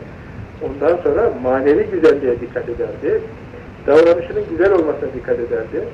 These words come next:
Münafıkların oğlu iyi Müslüman. Geldi Peygamber Efendimiz'e, "Ya Resulallah, duydum ki babam şöyle şöyle şöyle edepsizlikler etmiş." Münafık babası seferden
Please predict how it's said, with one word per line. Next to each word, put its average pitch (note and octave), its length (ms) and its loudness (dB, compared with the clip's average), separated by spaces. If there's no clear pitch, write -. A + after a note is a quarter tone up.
Münafıkların F3+ 680 2
oğlu E3+ 440 6
iyi F3 80 0
Müslüman. D#3+ 480 -4
Geldi D#3+ 300 4
Peygamber D#3 360 4
Efendimiz'e, D3+ 580 2
"Ya E3 80 8
Resulallah, D#3+ 500 4
duydum G3 280 0
ki G3+ 180 0
babam E3+ 280 6
şöyle F#3 260 4
şöyle F3+ 260 2
şöyle F3+ 300 2
edepsizlikler D#3 720 4
etmiş." - 360 -2
Münafık C3+ 400 2
babası - 440 4
seferden D#3 500 4